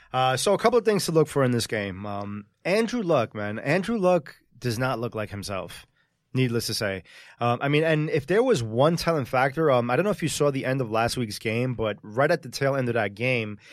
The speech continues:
they brought, uh, they brought in Jacoby Brissett to throw with a Hail Mary at the end of the game from the fifty-yard line, which, I mean, that's, that's alarming to me. And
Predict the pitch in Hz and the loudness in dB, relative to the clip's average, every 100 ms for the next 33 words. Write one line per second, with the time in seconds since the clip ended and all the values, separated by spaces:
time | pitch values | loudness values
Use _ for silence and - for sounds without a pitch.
0 | - - 135 139 135 151 143 - 131 120 | -20 0 4 4 6 6 6 2 0 2
1 | 117 117 110 131 123 156 147 131 110 117 | 4 2 2 4 6 6 6 2 0 2
2 | 139 135 123 - 131 123 107 123 120 110 | 2 2 2 2 2 0 0 2 4 2
3 | 107 123 120 123 120 110 107 107 117 117 | 2 2 2 4 4 2 0 -2 -2 -2
4 | 107 113 110 107 110 - 117 110 107 110 | -2 -2 -4 -4 -8 -6 -6 -2 2 2
5 | 101 85 87 - - - - - 131 127 | 0 -6 -8 -12 -20 -20 -16 0 4 4
6 | - - - - - 127 127 120 120 117 | 2 -2 -4 -6 -2 0 2 0 -2 2
7 | 127 160 147 160 120 104 113 104 101 101 | 4 4 4 2 2 0 0 0 -4 -4
8 | 101 104 139 160 156 147 | -4 -4 4 6 6 2